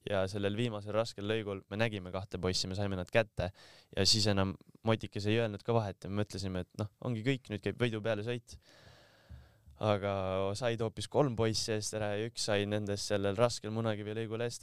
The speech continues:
ära ja tema sõitis üksi eest ära ja mul ei olnud õrna aimugi isegi, et ta seal ees oli ja kui ma pärast enda tiimikaaslastega rääkisin, noh, Eesti koondisega ja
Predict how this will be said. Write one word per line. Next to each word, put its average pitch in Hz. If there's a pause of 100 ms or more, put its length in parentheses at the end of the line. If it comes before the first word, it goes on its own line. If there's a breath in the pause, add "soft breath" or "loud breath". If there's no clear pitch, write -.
ära 113 (120)
ja 92 (340)
tema 104
sõitis 104
üksi 117
eest 110
ära 104
ja -
mul 98
ei 104
olnud 98
õrna 107
aimugi 92
isegi, 92
et -
ta 98
seal 98
ees 98
oli 92
ja 90 (100)
kui 98
ma 98
pärast 101
enda 98
tiimikaaslastega 101
rääkisin, 95 (640 loud breath)
noh, 98
Eesti 107
koondisega 92
ja 92